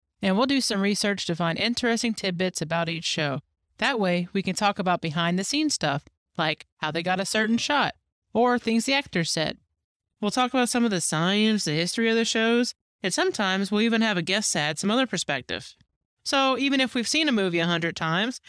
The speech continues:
there will always be a bit of fresh information to add to our knowledge.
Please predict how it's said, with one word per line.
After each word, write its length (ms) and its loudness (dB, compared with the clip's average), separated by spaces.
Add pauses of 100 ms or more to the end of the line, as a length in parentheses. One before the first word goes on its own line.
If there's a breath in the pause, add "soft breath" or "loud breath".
there 120 0
will 80 2
always 280 2
be 160 0
a 60 0
bit 200 -2
of 80 0
fresh 320 -2
information 540 0
to 100 -2
add 200 -4
to 100 -6
our 80 0
knowledge. 520 -6